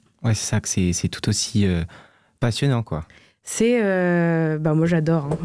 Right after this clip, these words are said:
Speaker 2: de toute façon. Mais oui, c'est très, très passionnant. Et, euh, et, euh, bah, je vous invite à consulter, euh, ben, le, le site du Géoparc Armorique, notamment.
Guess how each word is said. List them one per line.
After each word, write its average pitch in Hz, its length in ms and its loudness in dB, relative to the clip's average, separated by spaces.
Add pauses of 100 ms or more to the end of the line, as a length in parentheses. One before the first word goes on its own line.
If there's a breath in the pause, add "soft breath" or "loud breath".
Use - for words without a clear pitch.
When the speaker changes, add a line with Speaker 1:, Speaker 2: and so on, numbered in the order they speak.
Speaker 2:
de 170 80 0
toute - 180 -4
façon. 175 280 0
Mais 180 120 4
oui, 196 120 2
c'est 190 140 -2
très, 202 180 -2
très 190 160 0
passionnant. 185 480 0
Et, 165 180 2
euh, 151 60 -2 (540 loud breath)
et, 185 160 2
euh, 175 360 4
bah, 180 180 2
je 175 100 0
vous 180 160 -2
invite 185 260 0
à 170 280 2
consulter, 180 580 -2
euh, 170 160 4
ben, 170 160 2
le, 165 300 4
le 165 220 2
site 170 180 -2
du 170 140 2
Géoparc 175 420 0
Armorique, 180 420 0
notamment. 202 400 2